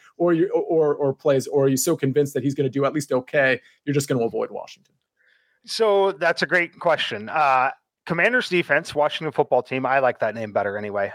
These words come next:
Speaker 2: Uh, they are projecting as the number one owned defense on the slate. Makes a ton of sense. They're, they're facing
Speaker 1: Mm-hmm.
Speaker 2: a quarterback making the start there, right? So I'm not gonna go that route because I,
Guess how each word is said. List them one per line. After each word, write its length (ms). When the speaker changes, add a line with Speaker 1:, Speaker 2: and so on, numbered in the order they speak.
Speaker 2:
Uh, 300
they 300
are 240
projecting 480
as 180
the 160
number 260
one 200
owned 160
defense 360
on 140
the 60
slate. 240
Makes 220
a 40
ton 200
of 80
sense. 420
They're, 180
they're 140
facing 360
Speaker 1:
Mm-hmm. 80
Speaker 2:
a 20
quarterback 420
making 360
the 40
start 300
there, 140
right? 240
So 340
I'm 180
not 160
gonna 140
go 140
that 160
route 260
because 540
I, 480